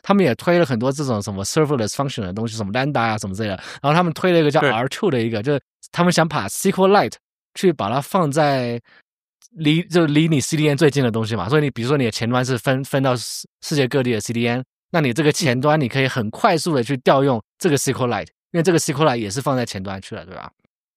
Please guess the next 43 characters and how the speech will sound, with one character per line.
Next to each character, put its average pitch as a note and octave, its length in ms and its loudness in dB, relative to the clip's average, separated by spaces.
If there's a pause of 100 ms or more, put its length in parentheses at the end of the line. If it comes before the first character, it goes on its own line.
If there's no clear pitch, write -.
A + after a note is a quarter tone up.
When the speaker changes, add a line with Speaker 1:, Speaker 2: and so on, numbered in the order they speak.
(460)
Speaker 2:
嗯。 D#3 100 0
Speaker 1:
哎， B3 60 0 (180)
说 E4 160 0
得 D4+ 60 6
很 E3 120 2
美 D3 140 4
好 F3+ 220 2
呀。 F#2+ 180 -8 (460)
但 B3 120 4
是 A#3 160 0
真 D4+ 220 0
的 A#3 100 4
在 A3 120 4
用 A3 180 2
的 F3+ 80 2
时 C#3+ 100 -8
候， C#3+ 280 0 (200)
它 G#3 140 2
里 E3+ 80 2
面 E3+ 100 -2
有 D#3 60 2
个 C#3 80 2
细 A3 180 -2
节， C#3 140 0
就 D3+ 100 0
是 C#3+ 240 -2 (120)
你 E3 180 -6
只， F3 240 -14 (220)
只 D3+ 160 -8
是 C#4 100 -4
可 C3 240 -2
读 B2 160 -6
而 F3 100 4
已 F3 80 2
啊， D#3 140 2
说 F3+ 100 -2
你 C#3+ 120 -2
这 G3 80 0
个 F#3+ 80 4
S G#3 120 -4
Q F#3+ 120 -2
L G3+ 80 2
Lite D3 180 4